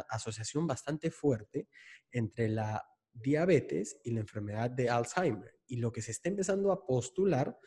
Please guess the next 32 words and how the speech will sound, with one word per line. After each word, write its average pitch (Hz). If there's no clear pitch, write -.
es 127
que 156
el 147
Alzheimer 151
es 131
diabetes 127
tipo 147
tres, 127
o 107
sea, 120
es -
cuando 117
ya 139
la 170
enfermedad 131
ha 156
progresado 143
a 151
tal 160
punto 151
en 120
el 104
cual 147
tu 117
sistema 139
nervioso 143
central 156
empieza 120
a 135
deteriorarse 120
y -
comienzan 110